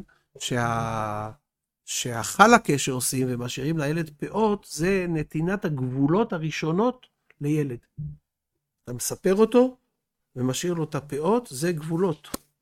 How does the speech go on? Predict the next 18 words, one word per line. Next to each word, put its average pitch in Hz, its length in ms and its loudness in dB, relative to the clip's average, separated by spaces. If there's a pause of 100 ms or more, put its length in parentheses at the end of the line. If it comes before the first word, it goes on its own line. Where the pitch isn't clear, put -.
(600)
אני 120 340 -10
מצליח 123 440 -12
להסביר 147 300 -4
את 196 100 -10
עצמי, 120 320 -8
כן? 165 180 -6 (380)
זה 151 240 6
גבולות. 269 580 8 (1300)
אז 143 160 0
לילד 254 400 12
רק 277 220 12
בגיל 277 240 8
שלוש 269 540 10
אתה 277 140 8 (140)
מתחיל 330 600 8
עם 254 100 10
גבולות. 160 460 0 (340)
אחר - 80 -16